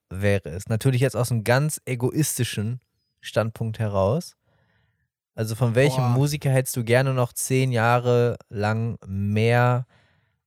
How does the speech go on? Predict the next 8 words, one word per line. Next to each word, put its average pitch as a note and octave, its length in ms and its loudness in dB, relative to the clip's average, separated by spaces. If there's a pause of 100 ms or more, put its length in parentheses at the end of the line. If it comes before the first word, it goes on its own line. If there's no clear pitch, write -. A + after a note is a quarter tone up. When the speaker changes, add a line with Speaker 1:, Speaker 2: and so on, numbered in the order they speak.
(100)
Speaker 1:
Output, - 720 -2 (420)
Content, A2+ 640 -2
Musik G#2+ 600 -6
gehabt, G2 520 -6 (1040)
der G2 400 2
leider G2+ 680 0 (180)
verstorben F2 600 -8
ist? - 280 -14